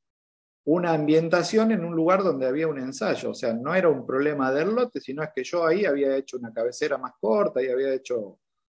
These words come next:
una siembra de un ensayo en otro momento. Entonces hay, hay como dos carriles. Uno es evaluar el ensayo en sí. Eh, eh, el año pasado hicimos un ensayo de,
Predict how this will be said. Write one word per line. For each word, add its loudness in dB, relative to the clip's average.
una -4
siembra 2
de 4
un 0
ensayo -2
en -6
otro -2
momento. -6
Entonces 0
hay, 2
hay 0
como 0
dos -2
carriles. -6
Uno 6
es 4
evaluar 6
el 4
ensayo 0
en -4
sí. -4
Eh, -2
eh, -4
el 0
año 0
pasado 2
hicimos 0
un -2
ensayo 0
de, 4